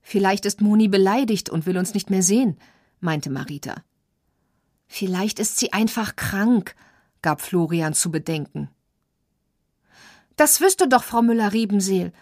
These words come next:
Dann hätte sie uns heute Morgen nicht gefragt, wo Moni ist“, wandte Bibi ein.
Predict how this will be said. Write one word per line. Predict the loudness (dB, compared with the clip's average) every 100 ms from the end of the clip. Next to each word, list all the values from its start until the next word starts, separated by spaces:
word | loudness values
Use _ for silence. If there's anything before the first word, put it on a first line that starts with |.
| _ 0
Dann | 2
hätte | 4 4 4
sie | 4
uns | 2 4
heute | 4 6
Morgen | 6 6 4
nicht | -2 -2
gefragt, | 0 2 2 4
wo | 6
Moni | 6 6 4 2
ist“, | 0 -6 -10 _ _ _ -4
wandte | -2 -2 -4
Bibi | -4 -4 -4 -6
ein. | -10 -12